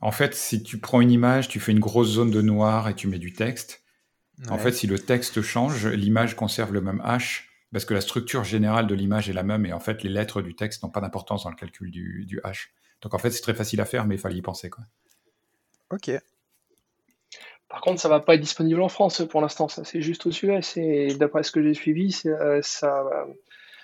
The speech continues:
Speaker 3: euh, ça soulève quand même pas mal de, pas mal de critiques.
Speaker 2: Tout à fait.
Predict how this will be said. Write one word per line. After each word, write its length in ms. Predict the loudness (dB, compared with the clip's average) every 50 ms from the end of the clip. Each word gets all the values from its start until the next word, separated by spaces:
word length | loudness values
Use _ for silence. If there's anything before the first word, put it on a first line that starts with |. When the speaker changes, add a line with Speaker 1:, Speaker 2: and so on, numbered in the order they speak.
| _ _ _ _ _
Speaker 3:
euh, 960 | -8 -6 -4 -2 -2 -2 -2 -4 -4 -4 -4 -4 -6 -6 -6 -6 -6 -6 -6 -6
ça 200 | -8 -4 -2 -2
soulève 300 | -2 0 2 2 2 2 2
quand 100 | 0 0
même 200 | 0 0 2 4
pas 100 | 4 6
mal 240 | 6 4 4 2 2
de, 420 | 0 0 2 2 0 0 -2 -4 -4 -6 -6 -4 _ 0
pas 100 | 0 0
mal 240 | 0 -2 -2 -4
de 580 | -6 -10 -10 -10 -10 -10 -12 -14 -14 -16 -18 -20 _
critiques. 380 | -10 -8 -8 -8 -8 -10 -14 -20 _ _ _ _ _ _ _ _ _ -20 _
Speaker 2:
Tout 180 | -20 -6 -4 -4
à 60 | -4
fait. 280 | -2 -4 -6 -6 -6